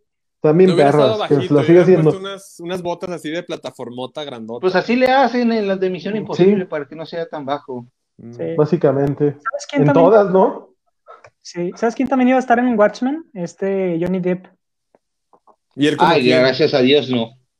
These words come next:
Speaker 4: Pero que pobrecito, ya le dieron baje de todos lados, entonces.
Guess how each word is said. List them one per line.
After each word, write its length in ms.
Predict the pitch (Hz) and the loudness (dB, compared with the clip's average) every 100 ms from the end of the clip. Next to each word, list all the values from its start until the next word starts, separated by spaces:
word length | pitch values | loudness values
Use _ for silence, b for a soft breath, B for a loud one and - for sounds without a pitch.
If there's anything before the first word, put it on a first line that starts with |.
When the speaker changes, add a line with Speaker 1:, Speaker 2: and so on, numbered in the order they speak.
| _ | _
Speaker 4:
Pero 220 | - 180 175 | -2 -2 -2
que 120 | 180 | -2
pobrecito, 520 | 185 202 214 214 196 | 0 2 2 0 2
ya 100 | 202 | 4
le 120 | 196 | 4
dieron 240 | 196 196 185 | 2 0 0
baje 300 | 175 170 185 | -2 -2 -4
de 120 | 165 | -4
todos 220 | 165 165 | -6 -8
lados, 380 | 160 147 147 151 | -8 -12 -14 -18
entonces. 680 | 151 156 151 180 - - | -16 -16 -14 -16 -16 -20